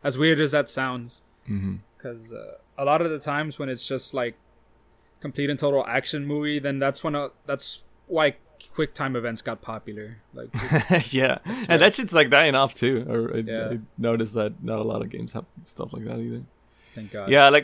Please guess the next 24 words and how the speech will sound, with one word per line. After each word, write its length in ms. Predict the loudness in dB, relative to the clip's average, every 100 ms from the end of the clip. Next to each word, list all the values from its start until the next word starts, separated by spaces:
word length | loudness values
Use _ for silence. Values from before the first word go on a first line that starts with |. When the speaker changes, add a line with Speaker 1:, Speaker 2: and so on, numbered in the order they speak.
| 6
Speaker 2:
basically, 340 | 4 6 6
like, 240 | 8 6 4 -2
I 80 | 4
guess 220 | 4 2
people 460 | -6 0 2 2 0
voice 400 | 0 2 2 2
their 180 | 2
opinion 340 | 4 2 0 0
enough 300 | 2 0 0
now 240 | 2 2
that 100 | 2
it's 160 | -2 -2
like, 120 | 4
or 120 | 6
if 100 | 8
they 120 | 6
became, 400 | 2 0 0 0
like, 160 | 2 2
such, 320 | 0 -4 -2
like, 180 | -2 -2 _
tired 280 | -2 0 0
tropes 440 | -2 -4 -4 -8
or, 120 | -10 -8
like, 380 | -8 -10 -18